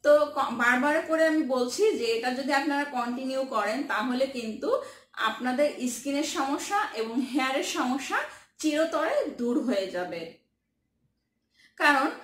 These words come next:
আর চুল, অনেকের চুল পেকে থাকে, তো সে পাকাটাও সমস্যা, পাকার সমস্যাটা কিন্তু সমাধান হবে এই আমলকির জুসে। আকা-, আর মেদ, যাদের মেদ আছে,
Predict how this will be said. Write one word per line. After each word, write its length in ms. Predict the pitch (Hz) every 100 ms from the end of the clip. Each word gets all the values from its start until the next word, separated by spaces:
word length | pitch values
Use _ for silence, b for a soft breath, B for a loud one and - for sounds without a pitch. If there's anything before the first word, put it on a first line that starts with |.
| - -
আর 400 | 220 226 226 -
চুল, 300 | 339 339 -
অনেকের 420 | 254 277 302 254
চুল 240 | 294 285
পেকে 320 | 247 262 269
থাকে, 300 | 262 262 247
তো 140 | - 277
সে 180 | - 262
পাকাটাও 760 | - 226 240 277 277 285 220
সমস্যা, 480 | - 262 254 - 320
পাকার 360 | 285 247 269
সমস্যাটা 720 | 269 285 247 285 262 254 254 247
কিন্তু 360 | 254 247 466 587 B B
সমাধান 580 | - 233 220 220 269 254
হবে 440 | 226 233 185 - B B -
এই 280 | 247 262 -
আমলকির 680 | 226 240 277 370 427 247
জুসে। 640 | 185 214 196 185 170 - _ _ _ _ _ _ _ _ -
আকা-, 360 | 247 247 269 -
আর 200 | 247 240
মেদ, 680 | 247 285 302 - - 247
যাদের 300 | 240 240 269
মেদ 480 | 254 247 269 285 -
আছে, 560 | - 214 208 285 240 -